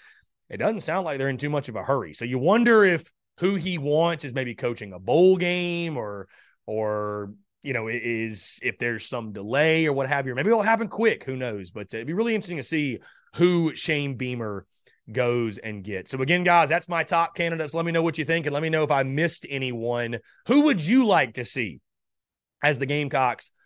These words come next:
offensive coordinator? All right, let's move off of football and into basketball, guys. Before we do, of course, I wanna tell you about our friends over at Carolina Cigars, because the Spurs Up Show is brought to you by our friends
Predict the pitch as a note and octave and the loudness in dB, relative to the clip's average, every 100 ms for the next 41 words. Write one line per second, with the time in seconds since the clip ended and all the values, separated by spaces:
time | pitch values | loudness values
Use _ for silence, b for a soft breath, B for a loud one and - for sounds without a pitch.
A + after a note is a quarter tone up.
0 | _ _ _ _ C#3 C#3 C3+ C3+ A2+ A2+ | _ _ _ _ 2 4 4 -2 -6 -10
1 | F#2+ - A#2 G2 F2+ C#3 G3 F#3 - C#4+ | -10 -6 -4 -4 -2 4 4 4 2 4
2 | C#4+ A#3+ G#3 B3 C4 - G#3 - - C#4 | 4 4 6 8 6 4 0 0 -2 -4
3 | C4+ G#3+ B3+ B3+ B3+ G3 G#3 G3+ G3+ B3+ | -2 4 8 8 8 4 -4 -4 -2 -2
4 | B3+ - G3+ C3 G3 A3 G#3 - F#3 G3 | -2 -2 -2 2 2 2 -2 -6 0 2
5 | F#3+ G3 G3 E3 G3+ F#3+ F#3 G3 G3 F#3+ | 4 4 4 2 0 0 0 0 2 0
6 | E3+ D#3 F#3 F#3 F3 E3 F#3 F#3 F#3 E3+ | -2 -4 -2 2 2 2 0 0 0 0
7 | D#3+ B B B F3+ G3 F3+ D#3+ - G#3+ | -2 B B B 6 6 6 2 2 4
8 | G#3 G3 F#3+ F#3+ G3+ E3 E3 D#3 - G#3+ | 4 0 2 4 6 4 -4 -8 -4 0
9 | G3+ F#3+ D#3 G#3+ G3+ A#3 E3 E3 G#3 C4 | 2 0 0 0 0 -2 -2 2 6 6
10 | - - G3+ D#3 D#3 C#3+ C3 A#2 G#2+ A#2 | 4 -4 -4 -4 0 4 4 2 -2 -6
11 | G#2+ F2+ D#2 | -8 -8 -14